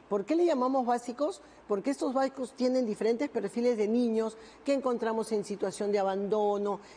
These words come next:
que encontramos que han sido víctimas de maltrato. Entonces, ¿cuál es el mecanismo? Nosotros los recibimos a través de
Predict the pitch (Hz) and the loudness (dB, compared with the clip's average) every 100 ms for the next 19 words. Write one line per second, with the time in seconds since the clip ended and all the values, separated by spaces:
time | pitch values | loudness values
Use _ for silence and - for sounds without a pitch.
0 | - 277 247 240 202 226 226 226 214 - | -2 0 2 0 0 0 -2 -2 -4 2
1 | 214 202 185 202 196 190 180 175 170 233 | 2 2 -2 -2 -2 -2 -4 -4 -4 -2
2 | 240 214 - 160 156 - - - 233 240 | 0 -2 -4 -10 -10 -20 -10 -4 -2 -2
3 | 247 - - - - - 302 392 370 269 | -6 -6 -20 -20 -20 0 0 2 0 -2
4 | 220 208 202 202 262 254 185 170 165 190 | 0 -2 0 0 2 0 -2 -6 -4 -2
5 | 185 - 240 233 233 240 208 180 170 196 | -4 0 0 0 -2 -2 -2 -4 -4 -2
6 | 202 220 220 214 180 170 185 208 220 - | 0 0 -2 -4 -4 -2 2 2 0 -4
7 | - - 185 233 262 240 | -20 -16 -2 2 4 2